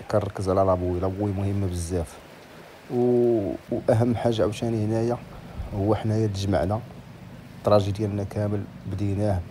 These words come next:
مجموعين ومشينا ضربنا المسافة ديالنا و-، وكملنا المسافة ديالنا مجموعين ورجعنا مجموعين.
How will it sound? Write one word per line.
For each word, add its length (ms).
مجموعين 720
ومشينا 460
ضربنا 280
المسافة 460
ديالنا 460
و-، 580
وكملنا 520
المسافة 440
ديالنا 300
مجموعين 460
ورجعنا 340
مجموعين. 460